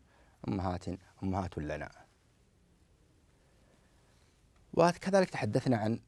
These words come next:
كيف كان النبي صلى الله عليه وسلم أو معاملة النبي صلى الله عليه وسلم لأولاده. كيف كان النبي صلى الله عليه وسلم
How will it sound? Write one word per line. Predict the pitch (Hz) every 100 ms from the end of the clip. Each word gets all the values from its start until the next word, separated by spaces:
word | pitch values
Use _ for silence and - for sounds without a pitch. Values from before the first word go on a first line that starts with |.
| _ -
كيف | 117 110 - 104
كان | - 110 101
النبي | 92 92
صلى | 90 92 92
الله | 92
عليه | 85 87
وسلم | 90 110 117 135 - - _ _ _ - _ _ _ _ -
أو | 87
معاملة | 90 90 90 90
النبي | 98 87
صلى | 85 90 87
الله | 85
عليه | 85
وسلم | - 117 123 -
لأولاده. | 139 110 87 69 - - _ _ _ _ _ _ _ _ _ _ _ _ _
كيف | 135 131
كان | - 110 107
النبي | 87 85 95
صلى | - 85
الله | 82
عليه | 82 82
وسلم | 82 104 113